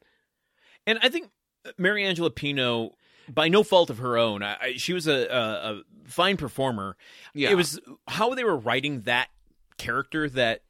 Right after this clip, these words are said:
Speaker 1: if, if she had remained on the show, like,
Speaker 2: And
Speaker 1: their, her relationship with the meat man,
Speaker 2: Yeah.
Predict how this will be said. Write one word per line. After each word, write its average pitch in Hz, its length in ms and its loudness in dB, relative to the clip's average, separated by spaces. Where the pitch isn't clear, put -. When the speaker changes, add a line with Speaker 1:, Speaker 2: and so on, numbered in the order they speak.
Speaker 1:
if, 165 280 -6
if - 520 -12
she 190 240 -4
had 151 200 -2
remained 135 440 -2
on 120 140 -2
the 110 80 -6
show, 87 600 -6
like, 123 380 0
Speaker 2:
And 170 240 0
Speaker 1:
their, 156 460 0
her 226 340 0
relationship 175 760 -2
with 127 320 -2
the 131 100 -4
meat 131 300 -4
man, 92 380 -8
Speaker 2:
Yeah. 247 240 6